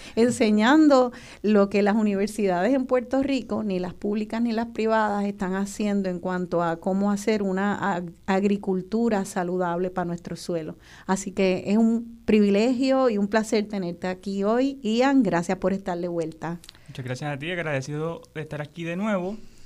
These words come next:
Speaker 2: Y tocando este tema tan importante y que llevamos cocinando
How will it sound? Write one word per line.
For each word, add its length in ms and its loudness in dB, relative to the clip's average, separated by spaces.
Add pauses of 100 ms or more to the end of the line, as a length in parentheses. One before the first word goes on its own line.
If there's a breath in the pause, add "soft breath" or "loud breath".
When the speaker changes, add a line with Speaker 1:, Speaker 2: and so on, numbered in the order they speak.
(140)
Speaker 2:
Y 60 -4
tocando 400 -2
este 180 -4
tema 300 -4
tan 340 -2
importante 640 -2
y 60 -4
que 80 -4
llevamos 720 0
cocinando 800 0